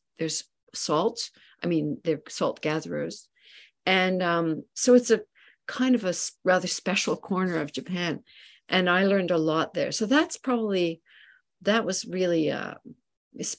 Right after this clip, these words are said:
it felt, es-, that, there in Peru, I guess, felt especially lucky that,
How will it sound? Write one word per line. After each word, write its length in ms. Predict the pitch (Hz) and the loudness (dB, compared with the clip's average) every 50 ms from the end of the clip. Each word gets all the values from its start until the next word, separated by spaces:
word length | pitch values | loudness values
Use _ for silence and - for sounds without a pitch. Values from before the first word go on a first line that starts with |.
| _ _ | _ _
it 260 | - - - - - - | -12 -6 -6 -6 -2 0
felt, 260 | 240 220 - - _ _ _ _ _ _ _ - | 0 0 0 -2 _ _ _ _ _ _ _ -4
es-, 260 | - 196 - - - - - - | -4 -2 -2 -4 -8 -10 -10 0
that, 340 | - 226 240 240 - - 202 | 2 4 4 4 4 4 6
there 260 | 247 277 311 311 269 | 6 6 6 6 4
in 200 | 226 196 196 - | 4 2 0 -8
Peru, 440 | - - 196 185 190 202 208 202 180 | -6 -2 0 4 6 6 8 8 8
I 120 | 151 - | 6 4
guess, 260 | - - 104 - - | 0 -2 -4 -4 -6
felt 260 | - - 143 113 - - | -2 0 0 0 0 -2
especially 580 | 170 - - - - 175 - - - 165 156 | -6 -6 -2 0 0 0 2 2 2 2 2
lucky 420 | 143 147 151 160 - - - - - | 2 0 -2 -2 -4 -6 -6 -6 -6
that, 140 | - - | -8 -10